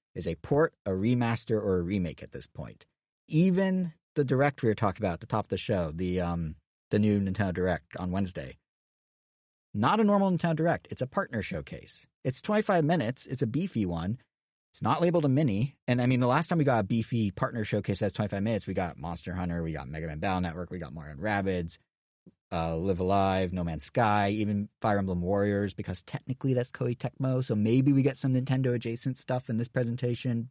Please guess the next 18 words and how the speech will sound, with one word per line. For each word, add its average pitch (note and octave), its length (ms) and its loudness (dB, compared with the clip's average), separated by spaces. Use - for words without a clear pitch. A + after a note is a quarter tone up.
but G#2+ 300 0
it's A#2+ 180 -2
notable A2 500 2
that A2 160 -4
the G2+ 60 -8
February A#2 440 0
Direct A2+ 440 -2
is F#2+ 280 -8
not G#2 520 -6
gonna B2 120 -4
have A2 120 -2
a A2 80 0
first-party F#2+ 400 -6
games E2+ 320 -8
when F2+ 140 -6
traditionally F2+ 600 -8
it - 100 -14
does. D#2+ 440 -8